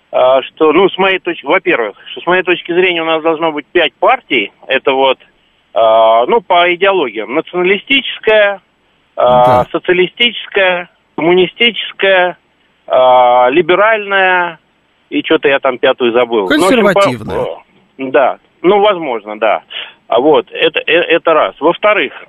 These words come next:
Speaker 1: <clears throat> я вот хочу сказать, что вот эти вот, а, либералы, либеральные партии, они в какой-то степени, ну, как сказать, во-первых, они жадные.
Speaker 2: Мгм.
Speaker 1: Они жадные, они не вкладываются в развитие партии.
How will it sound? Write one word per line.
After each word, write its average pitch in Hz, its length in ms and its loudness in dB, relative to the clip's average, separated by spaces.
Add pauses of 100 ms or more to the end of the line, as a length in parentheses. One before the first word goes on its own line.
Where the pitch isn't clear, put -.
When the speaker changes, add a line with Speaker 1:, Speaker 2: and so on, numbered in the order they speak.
Speaker 1:
<clears throat> - 840 -6
я 147 220 0
вот 165 100 -4
хочу 175 280 -2
сказать, 214 380 -2
что - 180 -2
вот 143 140 0
эти 156 160 -2
вот, 156 180 2 (560)
а, 123 580 4 (340)
либералы, 151 680 0 (420)
либеральные 131 720 0
партии, 135 440 -6 (640)
они 156 360 -2
в 180 60 -8
какой-то 196 380 -2
степени, 165 640 -2 (380)
ну, 151 80 -10
как 143 160 -6
сказать, 123 260 -2 (100)
во-первых, 214 320 -2
они 202 160 -2
жадные. 120 500 -4 (640)
Speaker 2:
Мгм. 143 180 2
Speaker 1:
Они 185 180 4
жадные, 202 400 0
они 185 140 0
не 196 120 0
вкладываются 180 560 0
в 156 40 2
развитие 160 460 0
партии. 110 500 -4